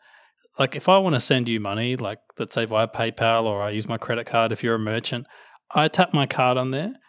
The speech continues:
and it's fairly instant. Like, I stand there for maybe, like, one point five seconds and the transaction's approved. Like, with Bitcoin, you've gotta wait for, you know, all the things to get,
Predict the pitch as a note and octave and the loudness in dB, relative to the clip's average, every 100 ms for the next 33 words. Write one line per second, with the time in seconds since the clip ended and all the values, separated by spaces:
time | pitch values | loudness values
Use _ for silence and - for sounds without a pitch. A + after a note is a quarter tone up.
0 | _ _ _ - C3+ C3+ C3 - F3+ A3+ | _ _ _ -2 0 0 -2 -4 0 2
1 | C#3+ G#3 - G#2 - _ A#2 - B2 A#2+ | 2 0 0 -6 -8 _ -6 0 0 2
2 | C3 C3 B2+ C3 B2 A#2+ G#2 G#2 A2+ A2 | 2 2 0 -2 -2 0 -2 -2 -4 -4
3 | C3+ C3+ B2+ B2+ C#3 C3 D3+ C#3+ B2+ A#2 | -4 -2 0 0 -2 -2 -2 -4 -4 -4
4 | - A#2 A#2 A#2 B2+ A2+ - B2 C3 B2+ | -4 -4 -4 -6 -8 -8 -4 -2 -2 -2
5 | D3 D3 F#3+ - D#3 D3 C3+ C3 A#2 A2+ | -2 0 0 2 2 2 2 2 2 2
6 | B2 - C#3 A2+ A2 G#2+ - - _ _ | 0 -6 -6 -2 -2 -4 -14 -20 _ _
7 | _ F3 C#3+ B2 B2+ A2+ B2 A#2+ - A2+ | _ 0 2 2 0 0 -2 -2 -6 -2
8 | A2+ | -4